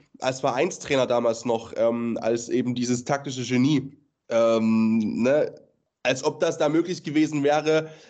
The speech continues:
dass man, es, es gab diese eine Auszeit, da hat, äh, Köster gesprochen mit zweiundzwanzig Jahren und Knorr gesprochen mit zweiundzwanzig Jahren. Und das ist halt irgendwie auch eine krasse Entwicklung, finde ich, die Gi-, Gislason durchmacht,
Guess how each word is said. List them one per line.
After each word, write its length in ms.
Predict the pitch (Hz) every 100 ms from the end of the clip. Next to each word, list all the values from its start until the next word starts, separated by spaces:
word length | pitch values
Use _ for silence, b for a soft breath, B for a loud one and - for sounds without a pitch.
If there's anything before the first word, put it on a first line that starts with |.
| B -
dass 180 | 135
man, 160 | 139 139
es, 160 | 131 135
es 140 | 131
gab 200 | 151 160
diese 200 | 151 147
eine 260 | 135 147 117
Auszeit, 640 | 165 175 143 131 147 B B _ -
da 100 | 123
hat, 300 | 147 156 127
äh, 240 | 135 135
Köster 440 | 131 165 190 226 190
gesprochen 540 | 180 - 185 185 214
mit 180 | 151 139
zweiundzwanzig 560 | 147 170 175 170 170 151
Jahren 240 | 160 160
und 200 | 139 135
Knorr 300 | 135 147 165
gesprochen 400 | 131 - 120 123
mit 140 | 113 113
zweiundzwanzig 600 | 110 107 110 101 104 -
Jahren. 220 | 101 101
Und 180 | 107 135
das 160 | 151
ist 140 | 160 156
halt 160 | 143
irgendwie 560 | 143 139 135 131 135 135 B B _
auch 180 | - 135
eine 120 | 147
krasse 320 | 135 135 135 123
Entwicklung, 380 | 131 139 147
finde 200 | 135 139
ich, 40 | 135
die 140 | 127
Gi-, 260 | 139 139 127
Gislason 540 | - 170 208 147 120
durchmacht, 560 | 113 120 135 147 -